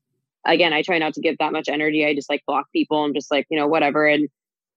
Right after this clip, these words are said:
say whatever you want about me. But it's, you know, like, what it really gets to me, it's like people have made co-, really, really disrespectful, gross comments about my mom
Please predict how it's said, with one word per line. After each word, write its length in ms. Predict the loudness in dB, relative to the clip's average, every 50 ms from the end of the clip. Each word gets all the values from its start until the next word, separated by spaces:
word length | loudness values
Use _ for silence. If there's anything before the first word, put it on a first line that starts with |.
| _ _
say 180 | 2 4 4 6
whatever 180 | 6 6 4
you 100 | 4 4
want 180 | 2 2 2 2
about 200 | 2 0 0 0
me. 160 | 0 0 0
But 140 | 2 0 0
it's, 180 | 0 -2 -6 -8
you 220 | -6 -2 -2 0
know, 160 | 0 0 0
like, 200 | 0 -2 -2 -2 -2
what 180 | 0 2 2 2
it 80 | 2
really 220 | 2 2 2 2 2
gets 180 | 0 -2 -2
to 60 | -4
me, 100 | -2 -2
it's 100 | -2 -2
like 160 | -2 -2 -4 _ -2
people 220 | -2 -2 -2 -2
have 100 | -4 -2
made 160 | 0 -2 -2 -2 -4
co-, 60 | -8 -4 0
really, 440 | 2 2 4 4 2 2 0 -2 -4 _ -16 -10 -2
really 280 | 2 4 6 6 6 6
disrespectful, 680 | 4 2 0 -2 -6 -2 -2 -2 -2 _ 0 0 0
gross 240 | 2 2 0 0 0
comments 320 | -2 -4 -2 -2 -2 -4 -4
about 120 | -4 -4
my 80 | -2 -2
mom 500 | -2 -2 -2 -2 -2 -2 -4 -4 -6